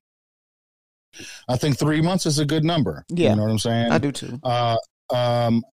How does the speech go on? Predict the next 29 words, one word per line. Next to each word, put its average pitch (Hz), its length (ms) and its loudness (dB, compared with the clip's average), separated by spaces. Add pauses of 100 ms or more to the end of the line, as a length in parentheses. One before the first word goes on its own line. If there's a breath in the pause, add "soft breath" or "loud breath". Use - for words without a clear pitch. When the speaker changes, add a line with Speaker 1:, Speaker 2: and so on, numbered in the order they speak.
(440)
Speaker 1:
posting 139 400 0
it 107 140 -2
though, 101 260 -2 (160)
obviously, 98 640 -2 (280)
I, 104 100 -4
I, 104 220 -2 (140)
it, 123 200 -4
it 127 100 0
would 127 140 2
have 117 180 0
to 110 80 -6
be 107 140 0
a 101 60 0
delicate, 101 600 -4 (260)
um, 92 580 -4
situation. 90 760 -4
Speaker 2:
Yeah. - 220 -4 (920 loud breath)
Maybe 185 320 4
just, 160 400 0 (1160)
it's 175 140 4
not 160 180 4
so 175 120 4
much, 147 260 2
you, - 120 -8
I 135 140 4
don't 151 180 4
have 143 140 2
to 113 100 -2
post. - 640 -2